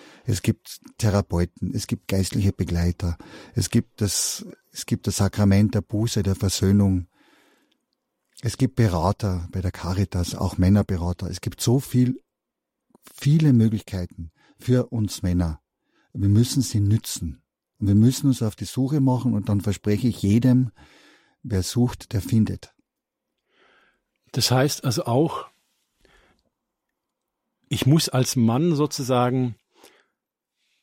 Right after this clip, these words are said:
Speaker 2: den Finger in meine eigene Wunde legen können und sagen, okay,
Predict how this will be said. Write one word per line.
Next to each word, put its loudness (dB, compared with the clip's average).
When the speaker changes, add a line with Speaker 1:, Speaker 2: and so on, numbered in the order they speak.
Speaker 2:
den 2
Finger 0
in 0
meine 0
eigene 0
Wunde 2
legen 0
können -2
und -2
sagen, -2
okay, -6